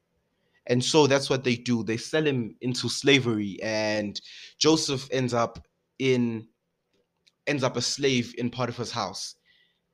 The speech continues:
And while he is serving in Potiphar's house, in a situation where he doesn't belong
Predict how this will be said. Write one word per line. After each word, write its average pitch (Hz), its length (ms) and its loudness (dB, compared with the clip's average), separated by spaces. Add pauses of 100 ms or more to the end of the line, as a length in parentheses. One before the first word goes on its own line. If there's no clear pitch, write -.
(220)
And 123 380 2
while 135 320 4
he 123 180 -6
is 113 180 -6
serving 139 300 -2
in 110 120 -6
Potiphar's 110 420 -8
house, 104 460 -6 (1080)
in 139 120 0
a 135 40 0
situation 135 640 -2
where 127 80 -2
he 123 120 -6
doesn't 113 320 -6
belong 117 600 -2